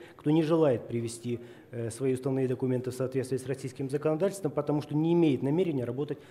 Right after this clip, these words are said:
в российской юрисдикции. Речь идет о, э, украин-, э, украинской юрисдик-, то есть о тех, э, юридических лицах, которые работали в украинской юрисдикции.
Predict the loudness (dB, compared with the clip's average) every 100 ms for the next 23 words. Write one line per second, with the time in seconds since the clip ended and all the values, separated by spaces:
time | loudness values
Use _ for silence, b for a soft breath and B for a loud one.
0 | B -6 -4 -6 -4 -2 -2 -2 -6 -2
1 | -4 -4 -4 -4 -4 -8 -10 -18 B -20
2 | -12 -6 -6 -6 -8 -6 0 0 2 0
3 | 2 2 -2 0 4 4 2 -2 -2 -2
4 | -4 -6 -2 -4 0 2 2 0 -6 -4
5 | -4 -6 -8 -12 -8 -8 -8 -10 -6 -2
6 | -2 -2 -2 -2 -2 -6 -8 -8 -12 -14
7 | -20 -20